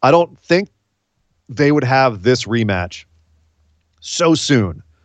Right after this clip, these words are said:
on a non-pay-per-view if there wasn't something else going on. I, I'd like to hope that, Nick. I really hope next week we don't get to the show and it's just Becky beats La-, Asuka again and that's that,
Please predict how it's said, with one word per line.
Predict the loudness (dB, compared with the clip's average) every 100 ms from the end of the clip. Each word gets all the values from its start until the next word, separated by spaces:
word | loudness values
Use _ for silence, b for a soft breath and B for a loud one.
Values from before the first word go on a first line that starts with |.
| _ _ _ _ -6
on | -2
a | -2
non-pay-per-view | 0 2 2 2 0 0 -2 -4 -6 -4
if | -2
there | 2 0
wasn't | 2 2 2 -4
something | -6 -6 -4 -4
else | -4 -4
going | -4 -4 -4
on. | -8 -2
I, | 2 2 2
I'd | 4
like | 2 2
to | -2
hope | 0 0 -2 -10
that, | -12 -14
Nick. | -20 -20 _ _ _ _ _ -4
I | 0
really | 4 4 6
hope | 4 2 -2
next | -8 -6 -6
week | -8 -8
we |
don't | -4 -2 -2
get | -6
to |
the | -6
show | -2 2 2 2
and | -2 -4
it's |
just | -2 0
Becky | 0 0 0
beats | 0 0
La-, | -2 2 2
Asuka | 2 2
again | 2 2 0
and | -2 -4 -4 -6 -12
that's | -2 0 0 0
that, | 0 2 0 -2